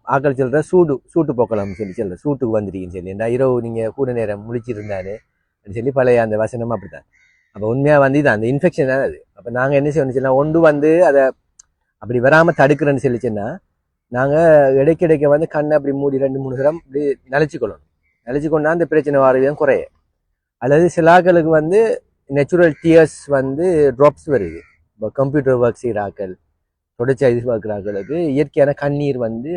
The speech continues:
நீர் அவரு. அப்ப அது டிராப்ஸ் வாங்கி வச்சுக்கலாம், அது சின்ன விலை தான், சிக்ஸ் ஹண்ட்ரட், செவன் ஹண்ட்ரட். அதுல சும்மா ரெண்டு டிராப்ஸை போட்டு விட்டு நம்ம கம்ப்யூட்டர் ஒர்க் செய்யலாம். செஞ்சா அது அந்த ஈர-, ஈரலிப்பை கொஞ்சம் வச்சுக்கொள்ளும். அப்ப அதனால நமக்கு அந்த, அந்த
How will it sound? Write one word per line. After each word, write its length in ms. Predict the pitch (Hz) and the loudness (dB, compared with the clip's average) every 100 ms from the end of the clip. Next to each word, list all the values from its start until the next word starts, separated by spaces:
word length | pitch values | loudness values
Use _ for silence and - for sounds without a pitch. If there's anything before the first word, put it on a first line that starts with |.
| 147 | -4
நீர் 220 | 127 165 | -2 0
அவரு. 280 | 127 123 113 - - - - _ _ _ _ _ _ | 2 0 -4 -10 -18 -20 -20 _ _ _ _ _ _
அப்ப 120 | 104 143 147 127 | -8 0 2 2
அது 200 | 131 175 | 2 0
டிராப்ஸ் 320 | 160 156 151 | 2 0 0
வாங்கி 220 | 170 143 135 | -2 -2 0
வச்சுக்கலாம், 400 | 123 123 104 110 | -2 -2 -4 -4
அது 100 | 113 | -6
சின்ன 200 | 135 131 | -6 -2
விலை 180 | 123 | -2
தான், 120 | 104 87 | -2 -6
சிக்ஸ் 220 | 120 - | -16 -12
ஹண்ட்ரட், 220 | 117 107 | -10 -8
செவன் 220 | 113 107 | -10 -12
ஹண்ட்ரட். 240 | 107 123 - _ _ _ _ | -12 -14 -14 _ _ _ _
அதுல 260 | 131 151 151 | -6 -4 -4
சும்மா 180 | 156 139 | -4 -2
ரெண்டு 220 | 143 135 | -2 0
டிராப்ஸை 320 | 135 135 156 | -2 -2 -4
போட்டு 280 | - 139 131 | 0 0 2
விட்டு 220 | 135 113 165 185 156 | -2 -2 -4 -4 -4
நம்ம 200 | 131 123 | -4 -6
கம்ப்யூட்டர் 420 | 120 131 127 120 120 | -6 -6 -4 -4 -6
ஒர்க் 180 | 131 | -6
செய்யலாம். 260 | 135 95 - _ | -6 -8 -10 _
செஞ்சா 320 | 113 113 151 | -14 -6 -4
அது 140 | 170 143 | 0 0
அந்த 160 | 135 123 | -2 0
ஈர-, 280 | 156 156 - | 2 2 0
ஈரலிப்பை 420 | 139 160 139 117 143 - _ _ _ _ | 0 2 2 0 -4 -6 _ _ _ _
கொஞ்சம் 200 | 123 123 | -6 -4
வச்சுக்கொள்ளும். 460 | 120 123 110 123 190 _ _ _ _ - | -4 -4 -4 -4 -8 _ _ _ _ -8
அப்ப 80 | 110 | -2
அதனால 320 | 123 135 131 | 0 0 0
நமக்கு 340 | 151 139 123 135 | 0 0 0 0
அந்த, 180 | 127 120 113 110 | 0 2 2 0
அந்த 300 | 110 110 | -4 -4